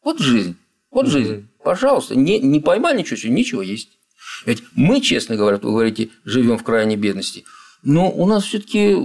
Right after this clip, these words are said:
Speaker 1: за последние примерно десять лет России, ее, м, подъема из того, из той ямы, куда она угодила в девяностые годы,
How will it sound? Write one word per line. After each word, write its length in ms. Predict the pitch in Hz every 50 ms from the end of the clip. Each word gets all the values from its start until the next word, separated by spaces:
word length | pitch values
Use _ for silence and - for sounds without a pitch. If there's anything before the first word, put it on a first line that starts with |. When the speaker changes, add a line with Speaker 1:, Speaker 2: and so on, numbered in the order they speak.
| - 101 101 98 104
Speaker 1:
за 100 | 110 127
последние 600 | - - 135 131 - - 165 180 160 131 127 110
примерно 440 | 104 107 117 127 135 120 107 107 104
десять 580 | 101 104 110 110 117 110 - - - 104 - -
лет 440 | 127 196 320 339 - - - - - _ _ _ - - _ _ _
России, 960 | - 110 98 92 110 117 110 - - - - - 139 110 101 92 87 90 - _ _ _ _ _ _
ее, 600 | - 113 101 110 123 123 113 107 101 98 92 90
м, 460 | 101 101 101 104 104 104 101 95 95 -
подъема 880 | _ - 127 127 127 117 123 156 131 104 95 90 87 87 90 95 - _
из 220 | - - - - -
того, 640 | - 113 104 101 107 110 107 104 95 87 78 - 107
из 120 | 107 -
той 140 | - 110 110
ямы, 300 | 104 117 104 95 95 95
куда 280 | - - 101 101 98
она 180 | 95 95 95 92
угодила 600 | 92 95 92 101 98 95 92 90 90 92 92 92 - _ _ _ _
в 60 | -
девяностые 540 | - 107 123 165 214 233 214 233 - 160 127
годы, 340 | 104 107 101 95 87 90 -